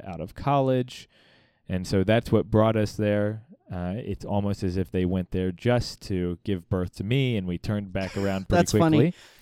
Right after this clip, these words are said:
Speaker 2: It's like John McCain saying he was born in Panama. Well,
Speaker 1: Yeah.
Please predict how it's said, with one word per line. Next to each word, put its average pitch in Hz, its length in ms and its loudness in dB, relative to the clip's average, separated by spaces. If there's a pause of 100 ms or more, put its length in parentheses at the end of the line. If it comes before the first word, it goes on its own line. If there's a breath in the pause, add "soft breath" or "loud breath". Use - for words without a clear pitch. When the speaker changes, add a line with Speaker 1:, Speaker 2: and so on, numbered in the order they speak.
Speaker 2:
It's 185 140 6
like 240 120 10
John 208 260 8
McCain 190 340 6
saying 170 300 4
he 156 60 4
was 143 100 0
born 151 260 4
in 139 140 0
Panama. 151 560 4
Well, - 40 -12 (320)
Speaker 1:
Yeah. 127 140 10